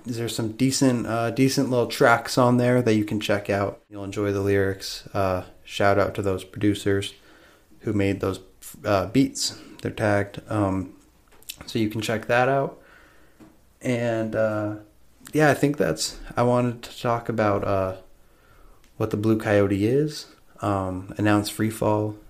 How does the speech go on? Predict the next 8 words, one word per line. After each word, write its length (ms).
talk 260
a 40
little 200
bit 160
about 360
mental 260
health, 520
um, 540